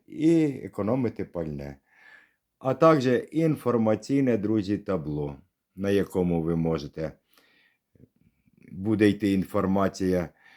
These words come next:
скільки моточасів п-, проробив,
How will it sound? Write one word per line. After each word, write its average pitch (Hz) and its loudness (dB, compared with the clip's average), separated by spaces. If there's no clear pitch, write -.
скільки 104 -2
моточасів 95 -2
п-, 87 -6
проробив, 104 0